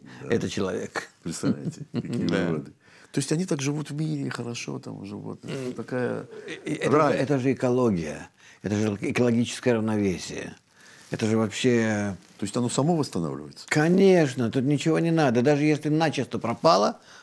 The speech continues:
Speaker 2: всё равно восстанавливается. Если надо в экологической этой картине, системе, чтобы были какие-то, ну, те виды, они будут.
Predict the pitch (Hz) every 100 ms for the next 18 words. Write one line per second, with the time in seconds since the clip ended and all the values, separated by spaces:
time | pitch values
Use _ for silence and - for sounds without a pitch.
0 | - - 139 147 143 120 120 101 90 85
1 | 85 - - - - - 127 107 117 123
2 | 160 170 165 151 147 123 107 - - 110
3 | 107 123 110 117 104 92 98 101 - 104
4 | 92 - - - - 120 104 113 101 101
5 | - 95 113 107 87 - 113 107 95 85
6 | - - - - 113 110 104 135 87 -